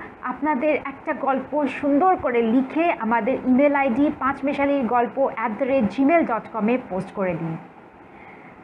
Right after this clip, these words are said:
আর অবশ্যই তার সঙ্গে আপনাদের একটি ছবি দিতে ভুলবেন না যেন, কারণ আপনার গল্পের সঙ্গে আমরা অবশ্যই আপনার ছবিটি দেখাবো এবং আপনার নামও কিন্তু আমরা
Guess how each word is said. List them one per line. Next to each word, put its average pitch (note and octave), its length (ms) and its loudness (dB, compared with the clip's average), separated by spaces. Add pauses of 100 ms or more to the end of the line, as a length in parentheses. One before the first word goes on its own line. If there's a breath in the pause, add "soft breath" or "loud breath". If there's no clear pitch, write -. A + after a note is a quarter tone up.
(180)
আর A3+ 180 -2 (640)
অবশ্যই E4 480 0
তার C4+ 180 -2
সঙ্গে D4 320 4
আপনাদের B3 360 0
একটি D4 260 -2
ছবি A3+ 280 0
দিতে C4 220 2
ভুলবেন A#3 360 2
না F#4 120 4
যেন, C#4+ 180 4 (640 loud breath)
কারণ G#3 320 0
আপনার C#4+ 360 2
গল্পের C4 320 0
সঙ্গে A#3+ 440 0
আমরা G#3 400 0
অবশ্যই C#4+ 580 0 (400 loud breath)
আপনার G#3+ 440 -2
ছবিটি B3+ 360 0
দেখাবো D4 520 0 (100)
এবং F#4+ 300 2
আপনার G#3+ 400 0
নামও G3 320 2
কিন্তু A#3 360 0
আমরা F#3 340 0